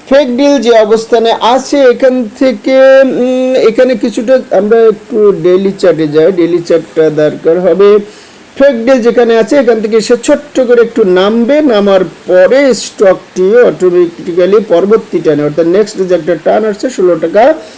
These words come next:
আশি পয়সায় যাওয়ার সম্ভাবনা বেশি।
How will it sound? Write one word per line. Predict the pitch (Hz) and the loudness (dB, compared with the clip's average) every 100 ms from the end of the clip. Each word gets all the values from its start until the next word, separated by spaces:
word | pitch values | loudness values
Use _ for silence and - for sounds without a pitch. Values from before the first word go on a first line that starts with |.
| - - | -20 -8
আশি | 208 247 240 202 | -4 -4 -4 -2
পয়সায় | 190 190 175 170 | 0 0 -2 0
যাওয়ার | 156 156 175 247 | 0 2 2 0
সম্ভাবনা | - 170 160 160 160 190 233 | -2 -4 0 0 0 -2 -4
বেশি। | 151 170 170 220 185 | -2 -2 -2 -4 -4